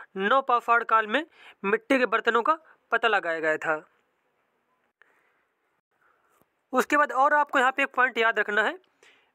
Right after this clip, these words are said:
मिट्टी के बर्तनों का सबसे पहला प्रमाण मेहरगढ़ के नवपाषाण स्थल से मिला है, जो पाकिस्तान में स्थित है।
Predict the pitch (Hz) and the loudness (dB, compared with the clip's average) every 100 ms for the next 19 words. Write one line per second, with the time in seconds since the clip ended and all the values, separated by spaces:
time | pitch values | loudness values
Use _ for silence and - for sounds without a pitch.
0 | - 202 247 _ 302 285 214 254 - 269 | -6 -2 -2 _ -2 0 0 0 0 -2
1 | - 285 - _ _ - - - 277 180 | 0 -2 -4 _ _ -18 -12 -4 -4 -2
2 | - 302 269 240 277 277 208 175 156 _ | -4 -2 0 0 -2 -2 -2 -2 -4 _
3 | _ _ - 190 202 226 226 226 269 262 | _ _ -6 -2 2 2 2 0 0 -2
4 | 254 277 330 _ _ - 196 208 269 269 | -2 -6 -6 _ _ -10 -4 0 0 0
5 | 262 233 262 254 - 240 240 220 220 233 | -2 2 0 0 -4 -4 -2 0 0 -2
6 | - _ _ _ 180 170 269 269 240 226 | -4 _ _ _ -12 -2 -2 0 0 0
7 | - - 196 165 - 147 147 | -2 -2 -4 -4 -10 -6 -6